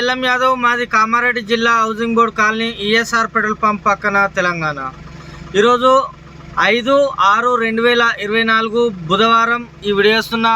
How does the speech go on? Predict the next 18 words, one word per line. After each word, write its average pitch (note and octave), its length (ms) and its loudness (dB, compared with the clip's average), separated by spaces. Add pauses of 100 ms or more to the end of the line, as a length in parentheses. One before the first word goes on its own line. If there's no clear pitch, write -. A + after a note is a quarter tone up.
(140)
సమయం G#3 400 -2
వచ్చేసి G#3+ 380 -4
ఇప్పుడు G#3+ 240 4 (920)
పది G3+ 260 2
నిమిషాలు, A3+ 460 2 (300)
పది G3 240 0
గంటల A3 240 2 (120)
ప్రాంతంలో. G3+ 540 2 (1600)
ఈ G3+ 40 -4 (100)
బండి G#3 260 0
మోడల్ B3+ 260 2
వచ్చేసి B3+ 320 -2 (100)
రెండు A#3 200 -2
వేల B3+ 160 4 (300)
ఇరవై A#3 240 2 (120)
మోడల్ B3 320 2 (760)
అశోక్ A#3 340 -2
లేలాండ్ A#3+ 300 2